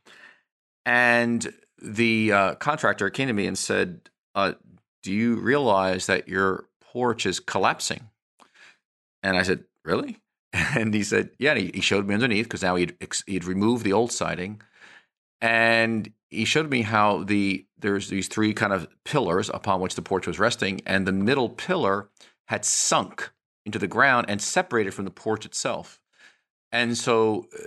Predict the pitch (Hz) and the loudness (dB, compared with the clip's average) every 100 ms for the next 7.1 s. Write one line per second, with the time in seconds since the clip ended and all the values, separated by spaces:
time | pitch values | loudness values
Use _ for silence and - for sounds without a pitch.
0 | 113 104 123 120 117 101 117 95 107 151 | -4 2 4 4 0 0 0 2 2 2
1 | 120 101 95 95 - 90 - - 151 139 | 0 -2 -2 -2 -4 -8 -8 -8 -2 0
2 | 98 - - - 98 92 92 - _ _ | 0 -6 -16 -8 -6 -6 -8 -14 _ _
3 | - - - 139 139 95 87 78 - 117 | -16 -10 -4 0 0 -2 -4 -4 0 0
4 | 80 - _ _ _ _ _ _ _ 113 | -2 -8 _ _ _ _ _ _ _ 0
5 | 110 110 98 110 107 - 147 123 110 101 | 0 0 2 2 0 -2 0 0 -2 -4
6 | 101 147 95 82 78 101 107 131 131 127 | 0 2 2 -2 -6 -6 -2 0 0 -2
7 | 117 | -6